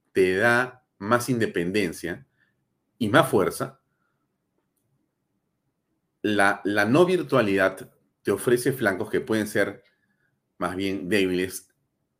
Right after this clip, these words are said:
en las batallas que creemos que vienen por delante para todos los peruanos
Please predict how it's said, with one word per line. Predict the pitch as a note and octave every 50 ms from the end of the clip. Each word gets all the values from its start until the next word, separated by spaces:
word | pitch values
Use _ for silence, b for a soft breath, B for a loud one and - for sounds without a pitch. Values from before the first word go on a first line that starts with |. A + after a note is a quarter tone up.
| _ _ _ _
en | G2+ G2+ G2+
las | G2+ G2+
batallas | G2+ G2 - F#2 F2+ F#2+ F#2 -
que | - - -
creemos | G2 F2 F2 F2 F#2 F2+ -
que | - F2+
vienen | E2 F2 F2 F2 F2+ F2+ -
por | F2+ D#2+
delante | D#2 D#2 D#2 D#2+ D#2+ D#2+ - F2
para | - - D2+ D2 D2+ -
todos | - F2 E2+
los | E2 -
peruanos | - - C#2+ C#2 C2+ C2 C2+ C#2 - - - - _ _